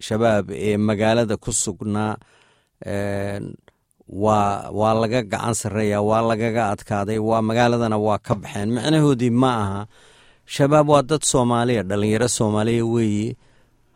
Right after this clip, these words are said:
Magaaladana inay ku jiraan waa la og yahay. Een, arrinta nabadgelyaduna midna waa xabadda la isu qaadanayo, midna waa arrin siyaasadeed iyo wadahadal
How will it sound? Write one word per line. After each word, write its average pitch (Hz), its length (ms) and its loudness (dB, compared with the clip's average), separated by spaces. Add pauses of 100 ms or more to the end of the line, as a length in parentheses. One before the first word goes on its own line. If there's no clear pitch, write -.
(220)
Magaaladana 123 760 4
inay 123 260 2
ku - 160 -4
jiraan 117 380 2
waa 107 160 4
la 117 160 2
og 113 240 -4
yahay. 110 480 -2 (720)
Een, 113 200 -2
arrinta 131 380 0
nabadgelyaduna 117 920 2 (280)
midna 117 320 -4
waa 117 240 2
xabadda 110 580 0
la 107 140 0
isu 98 200 -4
qaadanayo, 107 680 -2
midna 123 320 -4
waa 123 220 0
arrin 110 220 -2
siyaasadeed 107 720 -2
iyo 107 200 -2
wadahadal 101 580 -2